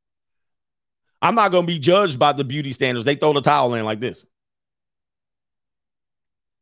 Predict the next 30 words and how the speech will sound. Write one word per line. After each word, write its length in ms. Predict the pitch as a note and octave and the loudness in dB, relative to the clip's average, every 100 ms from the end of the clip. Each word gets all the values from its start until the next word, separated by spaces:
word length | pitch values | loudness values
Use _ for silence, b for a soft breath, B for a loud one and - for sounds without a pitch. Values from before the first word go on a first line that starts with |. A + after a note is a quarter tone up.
| - | -4
Yep, 220 | B2 - | -4 -2
I'm 160 | C#3 G#3 | 0 0
not 180 | G3+ F3 | 2 0
gonna 180 | D#3 C#3+ | 0 -2
be 100 | C#3+ | -2
judged 400 | B2 F3+ F3+ C3 | 4 4 4 0
by 140 | C3 | 0
the 120 | B2 | 0
beauty 300 | B2 D#3 C#3+ | -2 -4 -6
standards 500 | B2+ D3+ C3+ B2 A#2+ | -4 -2 0 -2 -4
of 140 | B2+ A2 | -4 -2
America. 640 | A2+ D#3+ B2+ - G2+ - _ - | 0 0 0 -2 -4 -6 _ -2
I'm 140 | E3 | 0
gonna 140 | G#3 C#3+ | 0 0
throw 260 | D3+ D3+ | 2 2
in 80 | D#3 | 2
the 80 | D#3+ | -2
towel. 520 | C#3 E3+ E3+ B2 - _ _ _ _ _ _ _ _ _ - | 0 2 2 -2 -14 _ _ _ _ _ _ _ _ _ -4
And 220 | C#3 C#3 - | -2 0 -2
any 200 | D#3+ E3+ | 0 0
man 220 | E3+ E3+ | 0 0
doesn't 340 | D#3+ C#3+ D3+ | 0 0 0
like 160 | D3+ D3 | 0 0
her 160 | D3+ D3+ | 2 0
natural 360 | D3 D#3 D3 | 0 0 2
hair, 280 | C#3+ F3 F#3 _ _ _ _ _ _ _ _ _ _ | 2 2 -2 _ _ _ _ _ _ _ _ _ _
she 180 | - C3+ | -4 0
like, 180 | G#2 | 0
"Whatever." 420 | G#2 D#3+ D#3+ C#3 A3 _ _ _ _ _ _ _ - | 2 2 2 -2 -8 _ _ _ _ _ _ _ -16
<laughs> 140 | C3 | -12